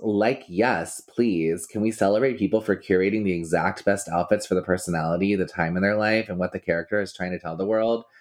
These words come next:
Fucking love the way they dressed Portia. She looks like the Skims, uh, the Anthro sale section." I don't even know what that means. Anyway, whatever.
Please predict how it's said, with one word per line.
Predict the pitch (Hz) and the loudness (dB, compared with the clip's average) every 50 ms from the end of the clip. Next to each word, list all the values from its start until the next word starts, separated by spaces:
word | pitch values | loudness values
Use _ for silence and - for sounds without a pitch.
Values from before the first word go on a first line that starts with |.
| _ _ _ _ _ _ | _ _ _ _ _ _
Fucking | - 120 120 - 147 131 107 | 0 0 0 0 -2 -4 -4
love | 90 82 90 101 107 95 80 | -2 0 0 0 0 0 -2
the | 87 | -4
way | 85 82 82 | -4 -4 -6
they | 82 82 85 | -6 -8 -8
dressed | 80 85 85 82 - - _ - | -8 -8 -8 -8 -10 -14 _ -4
Portia. | 85 78 80 - - 80 78 76 76 76 76 76 - _ _ _ _ _ _ _ _ | -4 -4 -4 -4 -6 -8 -6 -6 -6 -8 -10 -10 -12 _ _ _ _ _ _ _ _
She | - - - 110 | -6 0 0 0
looks | 107 - | 2 4
like | - 110 - | 2 2 2
the | - 92 | 0 -4
Skims, | - - - - - - 107 107 101 90 82 82 82 82 85 90 98 - - - - - - - - - _ _ _ _ _ _ - - _ _ _ - | -4 -6 -8 -4 0 2 2 2 2 0 0 -2 -4 -6 -6 -8 -8 -8 -8 -8 -8 -8 -10 -12 -14 -16 _ _ _ _ _ _ -20 -20 _ _ _ 0
uh, | 101 98 92 90 87 | 2 2 2 2 0
the | 90 87 - 101 | -2 -2 0 2
Anthro | 104 110 113 110 - 98 90 87 87 | 2 2 0 2 2 2 2 2 2
sale | - - - 85 85 82 82 80 80 | 0 0 0 0 2 2 0 0 -2
section." | - - 87 82 - - - - - - - - - - - | -4 -6 -10 -10 -8 -8 -8 -6 -4 -6 -6 -6 -8 -8 -4
I | 127 | -4
don't | 139 131 | -4 -4
even | 120 113 95 | -2 -2 -2
know | 87 | -2
what | 85 - | -2 -2
that | 90 95 | -4 -4
means. | 107 113 107 92 - - - - - - - - _ _ _ _ _ _ _ _ _ _ _ _ _ _ _ _ _ - | -4 -6 -6 -8 -10 -12 -14 -16 -16 -16 -16 -20 _ _ _ _ _ _ _ _ _ _ _ _ _ _ _ _ _ -4
Anyway, | - 85 87 82 | -2 -2 -2 -2
whatever. | 80 78 - - - - - 101 104 104 | -2 -2 -4 -6 -8 -10 -12 -12 -12 -14